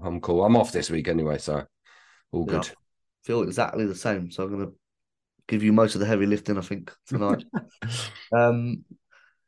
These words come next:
Speaker 2: I just wanna mention, 'cause obviously we didn't do a show last week, um, for Kings Meadow Chronicle, 'cause I met up with Andy, who is the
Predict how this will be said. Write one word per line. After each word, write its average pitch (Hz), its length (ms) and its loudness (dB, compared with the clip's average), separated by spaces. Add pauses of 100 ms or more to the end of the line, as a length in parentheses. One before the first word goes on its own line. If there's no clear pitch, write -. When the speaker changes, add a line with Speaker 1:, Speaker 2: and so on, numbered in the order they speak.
(200)
Speaker 2:
I 127 60 2
just 143 140 2
wanna 151 140 6
mention, 120 380 2
'cause 110 320 0
obviously 110 260 0
we 110 120 0
didn't 113 220 -4
do 110 100 0
a 107 40 -2
show 117 180 -2
last 104 260 0
week, 101 300 -6
um, 101 560 -4 (480)
for 110 200 2
Kings 110 200 -4
Meadow 107 180 4
Chronicle, 104 460 -2
'cause 107 160 -4
I 113 40 2
met 120 140 2
up 104 160 0
with 107 180 -6
Andy, 104 640 -2
who 101 140 -4
is 95 200 -6
the 101 440 -4